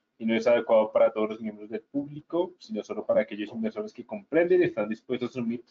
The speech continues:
los riesgos económicos, jurídicos u otros involucrados. Eh, la información presentada aquí no es una recomendación de inversión, ni tampoco es asesoramiento financiero,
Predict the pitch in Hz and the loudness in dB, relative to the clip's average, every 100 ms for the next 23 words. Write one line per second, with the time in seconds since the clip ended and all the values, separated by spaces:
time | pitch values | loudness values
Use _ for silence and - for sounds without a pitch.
0 | _ _ _ _ - 143 156 170 170 175 | _ _ _ _ 0 4 6 4 4 2
1 | 196 175 180 202 214 214 202 - 175 185 | 2 2 4 4 4 4 2 2 -2 -2
2 | 185 185 180 143 135 127 123 135 135 123 | 0 2 2 4 2 2 -2 -4 -2 -2
3 | 123 151 147 170 175 - 185 120 110 110 | 2 6 6 6 0 -6 -10 -4 -2 -2
4 | 110 110 107 113 107 104 104 - 107 110 | 0 0 0 -2 0 0 -4 -14 -14 -2
5 | 104 101 - 151 127 110 110 107 107 110 | 2 2 2 0 0 0 -2 -4 -6 -10
6 | 107 98 - 101 110 143 175 175 185 190 | -10 -12 -20 -16 -10 -4 -2 2 4 4
7 | 190 - _ _ _ 110 117 139 151 156 | 2 -16 _ _ _ -2 4 4 6 2
8 | 147 139 131 127 117 120 117 110 101 101 | 4 0 2 4 4 2 -4 -2 -4 -2
9 | 98 113 - 147 151 151 151 131 120 120 | -6 -10 -6 0 2 0 0 2 2 2